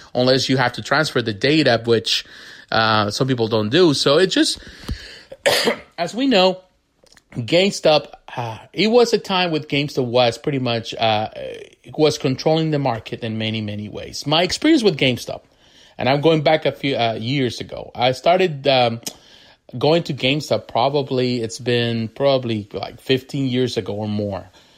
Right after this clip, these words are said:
Uh, my first time that I, I, I went to GameStop probably was more than that. Um, I remember the good old times when GameStop was a place where you could go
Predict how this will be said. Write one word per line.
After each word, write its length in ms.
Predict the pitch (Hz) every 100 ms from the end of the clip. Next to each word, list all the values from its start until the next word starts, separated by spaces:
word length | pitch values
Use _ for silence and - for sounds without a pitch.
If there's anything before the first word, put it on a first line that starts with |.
| _ -
Uh, 460 | 107 104 101 98 104
my 200 | 110 104
first 260 | - 131
time 160 | - 123
that 120 | 117
I, 180 | 110 104
I, 480 | 78 107 58 - 110
I 40 |
went 260 | 107 113 104
to 80 | 107
GameStop 420 | 107 104 - -
probably 240 | 143 139
was 180 | 117 113
more 220 | 110 117
than 180 | 101 95
that. 240 | - - _ _ - - _
Um, 760 | - 123 123 117 113 110 120 - -
I 80 |
remember 460 | 220 247 226 208 202
the 160 | 165 139
good 160 | 143
old 380 | 180 147 143 147
times 360 | 139 135 123 113
when 140 | 113
GameStop 420 | 113 123 135 127
was 220 | 113 113
a 40 | 117
place 300 | - 110 107
where 100 | 104
you 360 | 110 156 185
could 340 | 170 - 165 156
go 460 | 127 123 117 110